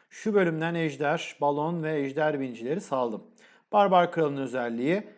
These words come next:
hemen bir öfke büyüsü ve bir adet de zeppelin gönderimi gerçekleştirdik. Koruyucu özelliğini bekletiyorum arkadaşlar. Şu bölümde bir koruyucu özelliği yaptım. Hemen belediye binasını öfkelendirdim ve,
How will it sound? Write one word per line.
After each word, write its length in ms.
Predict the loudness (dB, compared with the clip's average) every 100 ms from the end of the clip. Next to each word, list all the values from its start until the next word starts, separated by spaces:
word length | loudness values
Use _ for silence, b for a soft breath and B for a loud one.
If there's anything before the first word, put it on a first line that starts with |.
| _
hemen 400 | -6 -2 2 2
bir 280 | 0 -4 -8 -8
öfke 360 | -8 -4 -4
büyüsü 600 | -2 -4 -2 0 0 -2 -12 -4
ve 140 | 0
bir 280 | 2 0 -2
adet 280 | -4 -4 0
de 180 | 0 -2 -14 -14
zeppelin 520 | -2 -2 -2 -4 -4
gönderimi 500 | -4 -6 -6 -6 -4
gerçekleştirdik. 960 | -2 -2 -4 -10 -8 -10 -12 -16 -18 -20 b b b
Koruyucu 360 | 2 4 4 2
özelliğini 520 | 4 4 2 0 2
bekletiyorum 580 | 2 0 -2 0 0 0
arkadaşlar. 640 | -2 0 -2 0 -4 -6 B B
Şu 260 | -14 -4 2
bölümde 360 | 4 2 -2 -4
bir 240 | -4 -8
koruyucu 400 | -8 -6 -4 -4
özelliği 500 | -4 -4 -6 -6 -6
yaptım. 460 | -4 -4 -2 -2 -4 B B
Hemen 360 | -4 0 2 4
belediye 380 | 4 2 -2
binasını 500 | -4 -6 -8 -10 -16 -8
öfkelendirdim 840 | -4 -2 -2 -2 -2 -2 -2 -2 0
ve, 180 | -2